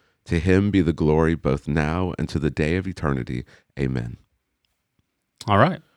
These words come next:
Speaker 1: I can't imagine what this is going to sound like if you actually slow down
Speaker 2: Yeah, yeah.
Speaker 1: the podcast.
Speaker 2: Yeah,
Speaker 1: It will
Speaker 2: yeah.
Speaker 1: probably
Speaker 2: I was
Speaker 1: drop
Speaker 2: just
Speaker 1: to,
Speaker 2: thinking.
Speaker 1: it'll probably drop below a decibel that you
Speaker 2: Yeah.
Speaker 1: can, you, <laughs> that the human ear can even
Speaker 2: You've
Speaker 1: listen.
Speaker 2: got your Adrian Rogers voice.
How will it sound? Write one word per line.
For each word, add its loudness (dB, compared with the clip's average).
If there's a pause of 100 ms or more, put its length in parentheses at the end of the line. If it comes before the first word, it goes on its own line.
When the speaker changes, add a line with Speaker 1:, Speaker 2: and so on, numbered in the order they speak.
(120)
Speaker 1:
I 4
can't 0
imagine 0
what 0
this -2
is -6
going 0
to 0
sound -2
like -4
if -12
you 0
actually -4
slow -2
down -2 (120)
Speaker 2:
Yeah, 8
yeah. 6 (260)
Speaker 1:
the -2
podcast. -8 (1000)
Speaker 2:
Yeah, 4 (260)
Speaker 1:
It 4
will 6
Speaker 2:
yeah. 4
Speaker 1:
probably 4
Speaker 2:
I 4
was 6
Speaker 1:
drop 6
Speaker 2:
just 6
Speaker 1:
to, 8
Speaker 2:
thinking. 2 (100)
Speaker 1:
it'll 6
probably 10
drop 8 (260)
below 10
a 8
decibel 4
that 0
you -2
Speaker 2:
Yeah. -2
Speaker 1:
can, -4
you, -2
<laughs> -20
that 2
the 6
human 6
ear 4
can -2
even 0
Speaker 2:
You've 4
Speaker 1:
listen. 8
Speaker 2:
got 0
your 8
Adrian 6
Rogers 4
voice. -8